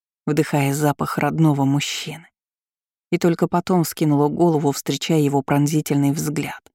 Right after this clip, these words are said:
"Хочешь узнать новую грань счастья и беспокойства, Ричард?" — прошептала я. "Я тебе её скоро обеспечу".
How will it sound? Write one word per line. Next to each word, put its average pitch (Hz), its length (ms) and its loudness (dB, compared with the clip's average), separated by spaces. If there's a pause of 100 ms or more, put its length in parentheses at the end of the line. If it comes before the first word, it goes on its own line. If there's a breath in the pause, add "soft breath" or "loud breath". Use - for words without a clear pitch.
(1200)
"Хочешь - 420 -4
узнать 143 380 -2
новую 143 340 2
грань 151 240 0
счастья - 480 -2
и 143 40 0
беспокойства, 151 680 -2
Ричард?" — - 520 -10 (640)
прошептала - 560 -4
я. 143 260 -14 (840)
"Я 196 120 2
тебе 208 260 2
её 208 120 2
скоро 175 360 0
обеспечу". 175 600 -2